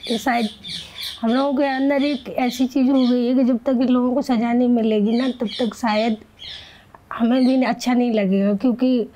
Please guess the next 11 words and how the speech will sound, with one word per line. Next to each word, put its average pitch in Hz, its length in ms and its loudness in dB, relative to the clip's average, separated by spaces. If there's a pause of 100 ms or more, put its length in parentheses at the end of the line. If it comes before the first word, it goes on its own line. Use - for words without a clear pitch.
(300)
जैसे 247 240 0
वो 254 220 2
तो 285 140 -2
पल 269 240 -2
भर 254 200 2
में 262 200 4
चली 247 320 0
गई, 277 180 2
उन्हें 262 480 2 (520)
दो 277 140 2
मिनट 277 320 2